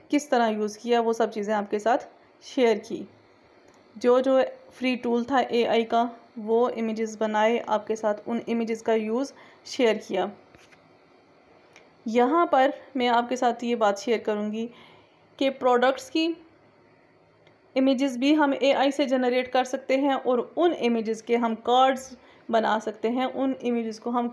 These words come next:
कार्ड बनाने में यूज़ कर सकते हैं। जैसा कि ये कार्ड आपके सामने शो हो रहा है, न्यू कलेक्शन,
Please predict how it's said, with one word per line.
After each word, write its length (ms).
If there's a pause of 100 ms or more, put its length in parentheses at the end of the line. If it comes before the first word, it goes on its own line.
कार्ड 300
बनाने 440
में 240 (340)
यूज़ 320
कर 160
सकते 380
हैं। 220 (360)
जैसा 280
कि 120
ये 220
कार्ड 280
आपके 260
सामने 360 (100)
शो 240
हो 160
रहा 260
है, 240 (220)
न्यू 160
कलेक्शन, 440